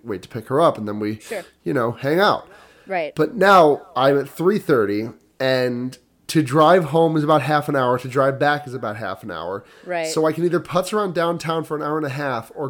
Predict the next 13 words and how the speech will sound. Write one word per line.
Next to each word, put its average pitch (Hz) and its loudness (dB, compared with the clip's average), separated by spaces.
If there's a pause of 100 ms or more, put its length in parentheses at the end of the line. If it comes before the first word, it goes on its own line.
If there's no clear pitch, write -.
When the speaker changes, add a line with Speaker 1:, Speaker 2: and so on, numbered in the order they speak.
Speaker 1:
go 156 -2
home, 131 -2
chill 156 -2
for 147 -10
fifteen 139 -8
minutes, 131 -6
and 117 -10
then 113 -8
leave 120 -8
again. 82 -16 (240)
Speaker 2:
Well, 202 -10 (640)
hmm. 160 -18 (300)
<laughs> - -8